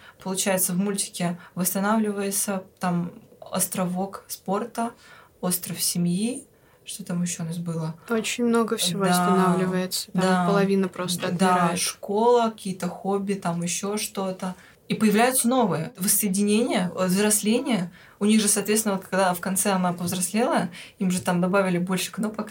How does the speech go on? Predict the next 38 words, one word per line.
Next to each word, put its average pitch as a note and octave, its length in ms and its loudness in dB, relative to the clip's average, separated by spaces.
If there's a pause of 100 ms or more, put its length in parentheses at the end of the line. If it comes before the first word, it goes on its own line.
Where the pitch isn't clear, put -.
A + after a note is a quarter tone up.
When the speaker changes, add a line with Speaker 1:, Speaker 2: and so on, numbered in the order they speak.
Speaker 1:
там F#3 180 0 (280)
Speaker 2:
Мгм. B3 100 4 (120)
Speaker 1:
для A3 160 6
гнева A3 480 6
просто G#3 680 2 (280)
кнопочка A3+ 380 2
мата. G#3+ 540 4 (720)
Как G#3 180 6
бы A3 100 4
да. F#3+ 260 6
Speaker 2:
Я A3+ 80 0
такая: G#3+ 300 0
"Дзынь". A#3+ 400 -2
Speaker 1:
Да-да-да-да-да. A3+ 640 4 (540)
Он A3+ 240 4
был B3 180 6
очень G#3+ 300 2
счастлив. E3+ 400 0 (560)
Не, A#3+ 120 0
на G3+ 80 0
самом A3 240 0
деле, G#3+ 240 2
я G3+ 80 2
думаю, G3+ 300 -2
что - 200 -6
это F#3+ 300 -8
очень F#3 340 -4
так F#3 200 -12
важно, G#3 480 -4 (140)
потому F3+ 300 -4
что F3+ 420 -6 (400)
это G#3 200 -2
осознаётся G#3 640 0
только, F#3 220 -8
правда, F3+ 360 -2
с - 140 -6
возрастом, G3 640 -8
что F3 640 -2